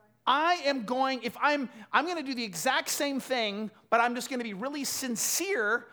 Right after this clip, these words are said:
in what I'm doing. I'm gonna keep walking in this unhealthy relationship, but, but I'm just gonna, like, worship God a little louder. I'm, I'm gonna, I'm gonna, maybe I'll give God my cash,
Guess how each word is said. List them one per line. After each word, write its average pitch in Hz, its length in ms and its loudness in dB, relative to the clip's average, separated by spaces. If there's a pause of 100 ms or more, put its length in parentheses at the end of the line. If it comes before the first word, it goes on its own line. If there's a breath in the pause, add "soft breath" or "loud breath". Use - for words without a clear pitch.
(160 loud breath)
in 233 120 -2
what 233 140 2
I'm 220 140 -2
doing. 151 440 -4 (1040 soft breath)
I'm 285 140 4
gonna 277 180 0
keep 330 500 -6
walking 285 460 2
in 233 80 -2
this 226 200 -4
unhealthy 269 560 2
relationship, 240 920 2 (320 loud breath)
but, - 400 0
but 262 140 4
I'm 339 120 4
just 349 200 -4
gonna, 254 200 0
like, 202 200 0
worship 233 380 -2
God 240 220 0
a 226 80 -2
little 220 200 0
louder. 196 480 -2 (340 loud breath)
I'm, - 160 2 (100)
I'm 277 180 -2
gonna, 294 380 0 (380 loud breath)
I'm 254 140 2
gonna, 269 340 0
maybe 339 160 0
I'll 339 100 6
give 240 260 -6
God 269 260 4
my 220 120 -2
cash, 247 640 0